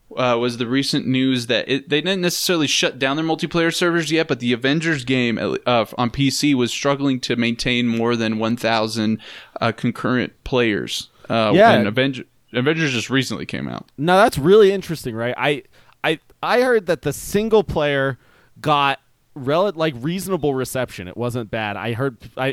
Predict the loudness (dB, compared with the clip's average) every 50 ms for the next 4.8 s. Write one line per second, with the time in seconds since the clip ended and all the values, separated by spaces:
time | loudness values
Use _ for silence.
0 | -2 -2 -2 -2 -2 -4 -2 2 4 6 6 6 4 4 2 0 0 0 -2 -4
1 | -6 -6 -8 -8 -8 -8 -8 -6 -4 -2 -2 -2 -2 -2 -4 0 2 2 2 2
2 | 2 4 4 4 4 2 -4 -14 -10 -4 -4 -2 0 0 0 0 -2 -4 -6 -6
3 | -6 -6 -4 -2 -2 -2 -2 -2 -4 -2 -2 -4 -6 -6 -6 -6 -4 -4 -4 -2
4 | -2 -2 -2 -4 -4 -4 -4 -4 -4 -4 -2 -2 -2 -2 -2 -6